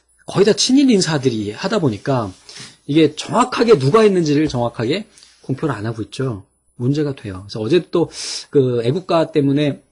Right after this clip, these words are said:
음, 저희 강사님들 이제 회식을 했거든요. 선생님들 회식을 했는데 거기서 한 분이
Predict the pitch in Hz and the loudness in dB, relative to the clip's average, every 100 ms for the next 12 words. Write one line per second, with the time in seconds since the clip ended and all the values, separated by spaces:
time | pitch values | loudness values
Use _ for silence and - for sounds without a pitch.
0 | 127 120 113 131 123 110 - 123 143 170 | -8 -6 -4 -2 -4 -4 -8 -4 -2 0
1 | 139 110 110 - - 226 247 151 123 101 | -2 -4 -8 -10 -6 -6 -4 -4 -4 -8
2 | 92 95 135 131 120 107 151 151 127 107 | -10 -12 -10 -8 -8 -8 -10 -6 -6 -6
3 | 107 120 107 104 139 175 139 110 110 | -10 -12 -12 -8 -8 -4 -4 -4 -6